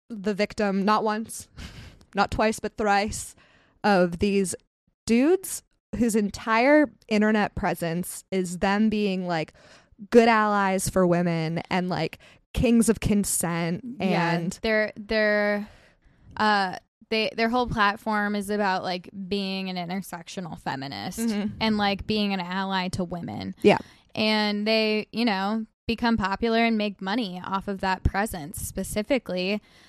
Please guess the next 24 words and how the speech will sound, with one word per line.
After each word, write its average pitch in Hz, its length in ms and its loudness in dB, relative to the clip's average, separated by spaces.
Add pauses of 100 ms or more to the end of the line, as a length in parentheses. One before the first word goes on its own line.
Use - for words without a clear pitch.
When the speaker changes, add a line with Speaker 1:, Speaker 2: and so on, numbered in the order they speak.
(200)
Speaker 2:
And 285 180 4
then, 277 500 2 (160)
you 254 120 0
know, 226 360 0
a 233 100 -2
few 220 220 -4
years 202 320 -4
later, 202 720 0
like, 196 440 0 (260)
old 208 280 0
videos 202 460 0
resurface 208 760 0
where 220 120 2
they're 220 140 2
like, 214 220 0 (180)
you 302 140 2
know, 277 520 6 (500)
feminists, 294 760 0
like, 240 340 4 (340)
need 254 220 0
to 269 120 0
not 214 260 0
make 226 300 -2
general 196 880 -4